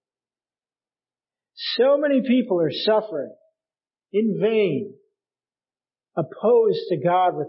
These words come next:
hard hearts. They still keep trying to pray to their gods, and it's not working. And they don't know it, and they won't accept it. They're not sober.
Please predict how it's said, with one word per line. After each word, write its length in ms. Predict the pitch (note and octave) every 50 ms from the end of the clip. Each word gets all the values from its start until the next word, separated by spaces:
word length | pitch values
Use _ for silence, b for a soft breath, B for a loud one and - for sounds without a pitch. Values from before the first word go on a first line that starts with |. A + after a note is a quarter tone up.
| - -
hard 320 | - F3+ F#3+ G3 G3 E3 D#3
hearts. 300 | - F#3 F#3 E3 C3+ - B B B B B -
They 100 | G3 G3
still 400 | F#3+ G3 G3 - A#3+ B3 B3 B3 - -
keep 220 | A#3 A#3 A3 A3+
trying 580 | - - G#3+ G#3 G3+ G3+ G#3 G#3 G#3 G3+ G3+ G3+ -
to 80 | E3
pray 260 | - - F3+ F#3 G3
to 100 | F#3+ F#3
their 200 | E3+ F3 E3+ D#3+
gods, 440 | E3+ F3 E3+ F3 E3+ D3+ C3+ B2 - - - -
and 120 | E3 E3
it's 200 | E3 D3+ - -
not 400 | - E3 F3+ G3 G#3+ A3 G#3+ -
working. 440 | - G#3+ A3+ G3+ - F3+ D3 G#2+ - - _ _ _ _ _ _ _ _ _ _ _ _ _
And 140 | - E3 E3
they 280 | F3+ F3+ E3+ D#3+ C#3 - -
don't 400 | G3+ G3 G#3 A3+ A#3 B3 - - - - - _ _ _ _
know 440 | E3 E3 F3 F#3+ G3 G#3 G#3 G3+ F#3+ D#3+
it, 100 | C#3 - -
and 120 | D3 D3+ D#3
they 120 | D3+ D3+
won't 480 | D3 D3 D3+ E3+ F#3 G3 A3 A3+ - E3
accept 580 | B2+ - - - - G3 G3+ G#3+ G#3 - -
it. 120 | C3 A2 - _ _ _ _ _ _ _ _ _ _ _ _ _ _ _ _ _ _ _ _ _ _ _ _ _ _ _ _ _ _ _ _ _ -
They're 80 | F#3
not 220 | A3 C4+ D4 C#4 - - - - -
sober. 640 | - C4 C#4 C#4 C#4 C4+ G#3 G3 E3 C#3 B2+ -